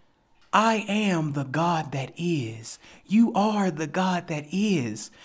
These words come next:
because the God that is, is every single thing. Thank you, Spirit, for being everything, for being what I am and who I truly am. I recognize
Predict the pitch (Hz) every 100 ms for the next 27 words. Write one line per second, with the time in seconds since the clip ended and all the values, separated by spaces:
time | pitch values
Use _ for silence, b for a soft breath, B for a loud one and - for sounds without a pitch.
0 | B B 220 - 214 185 196 202 214 226
1 | 208 196 190 226 269 214 220 240 - B
2 | _ _ 269 277 277 220 262 - - 240
3 | 294 214 226 269 - - 330 226 247 320
4 | - 359 440 339 208 196 196 B B _
5 | _ _ _ _ _ _ _ _ _ _
6 | b - - 277 440 - 302 294 - 349
7 | 403 302 185 - B B 113 277 247 339
8 | 349 302 294 415 427 277 254 254 208 170
9 | 139 127 b b - 311 247 294 403 339
10 | 277 254 359 339 311 302 302 330 370 277
11 | 262 220 320 359 233 247 - - 339 262
12 | 269 294 359 196 123 - b b b b
13 | b b b b b b b b b -
14 | 285 247 285 302 294 277 277 285 302 294
15 | -